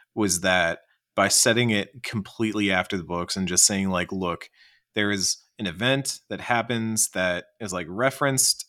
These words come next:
in Witcher one, but really only becomes a thing at, like, the end of Witcher two and then becomes the whole thing in Witcher three," which is, like, the whole, uh, Wild Hunt stuff and, and why Geralt has amnesia and things like that.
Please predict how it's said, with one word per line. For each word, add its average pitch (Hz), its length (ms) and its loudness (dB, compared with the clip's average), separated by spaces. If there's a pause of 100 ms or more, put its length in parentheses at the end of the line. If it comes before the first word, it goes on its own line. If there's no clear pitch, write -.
in 127 180 -2
Witcher 127 320 0
one, 120 520 2
but 104 340 0
really 101 500 2
only 101 260 2
becomes 95 340 0
a 90 80 -2
thing 92 280 4
at, 87 120 0
like, 92 240 2
the 98 160 2
end 90 180 2
of 87 100 0
Witcher 90 280 2
two 90 280 2
and 85 120 0
then 85 100 -2
becomes 87 280 -4
the 82 100 -4
whole 90 160 -2
thing 87 340 0 (400)
in 113 100 4
Witcher 92 240 2
three," 87 260 0
which 87 180 -2
is, 87 120 -2
like, 85 400 -2
the 95 140 -2
whole, 87 460 -4 (340)
uh, 87 400 2
Wild 90 400 4
Hunt 92 340 -4
stuff 85 600 2
and, 87 160 -4
and 87 440 -6
why 92 420 0
Geralt 92 400 -2
has 82 380 -2
amnesia 87 680 -6
and 85 120 -10
things 92 240 -6
like 92 180 -4
that. 87 280 0